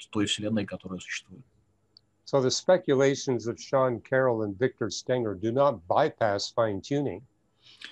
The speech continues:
Speaker 1: То есть все вот эти умозрительные рассуждения, о которых мы сейчас говорим, они не, э,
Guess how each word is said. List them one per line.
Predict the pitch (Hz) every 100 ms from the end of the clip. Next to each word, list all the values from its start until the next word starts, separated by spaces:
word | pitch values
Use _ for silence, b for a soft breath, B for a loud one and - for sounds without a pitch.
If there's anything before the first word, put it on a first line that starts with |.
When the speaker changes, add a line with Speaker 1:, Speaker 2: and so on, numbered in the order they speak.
| B
Speaker 1:
То | 117
есть | -
все | - - 185
вот | 220
эти | 160 -
умозрительные | 131 131 127 143 147 113 107
рассуждения, | 110 - 117 120 190 185 147 120
о | - 101 101
которых | 104 104 110
мы | -
сейчас | 98 110 104
говорим, | 110 123 175 156
они | 107 107 135 139
не, | 113 117 135 143 131 b b b _
э, | 113 110